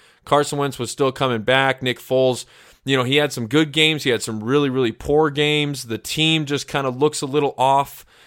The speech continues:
You know, maybe they're not taking it as serious this year, or maybe they think they're a little better than they are after winning the Super Bowl, but the team just doesn't look like they have that fire that they had last year, and that, you know, I, like I said, I've said it before, but that grit, you know, they,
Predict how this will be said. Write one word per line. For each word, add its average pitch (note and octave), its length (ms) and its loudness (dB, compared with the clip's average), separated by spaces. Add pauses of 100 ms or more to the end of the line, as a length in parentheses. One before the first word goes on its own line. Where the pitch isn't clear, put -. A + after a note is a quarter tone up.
(220)
You B2 120 -2
know, A#2+ 100 2
maybe C3+ 300 0
they're C3 180 2
not B2+ 240 -2
taking C#3 360 -2
it A2+ 100 -4
as G#2+ 140 -8
serious D#3 640 -2
this D3 280 -2
year, C#3+ 220 2
or B2+ 40 2
maybe A#2+ 240 0
they A#2 140 -2
think C3+ 280 -8
they're B2 120 0
a A#2+ 60 0
little B2 220 0
better B2 260 -2
than A#2 180 -4
they A2 160 -6
are D3+ 320 0
after D3 220 -4
winning D3 240 -4
the C#3 80 -6
Super C#3 260 -6
Bowl, C#3 240 2
but B2 300 2 (300)
the C3+ 100 0
team F#3 320 0
just D3+ 260 -2
doesn't C#3+ 320 2
look C3+ 180 0
like B2 180 0
they A#2+ 100 0
have A#2+ 200 0
that G#2 180 -8
fire B2 460 0
that G2+ 180 -6
they A2+ 120 -4
had A2+ 220 -4
last A2+ 400 -6
year, A2 320 -2 (380)
and A#2+ 180 -2
that, A2 400 -2
you A#2+ 100 -6
know, A2 100 -4
I, G#2+ 140 -4
like A2+ 140 -4
I - 20 -16
said, B2 220 -4
I've A2+ 140 0
said D3+ 160 2
it D3 80 0
before, C#3+ 380 4
but A2+ 140 -2
that A2+ 200 -4
grit, B2+ 560 -2
you A2+ 120 -6
know, A2+ 160 -2
they, A2+ 300 -2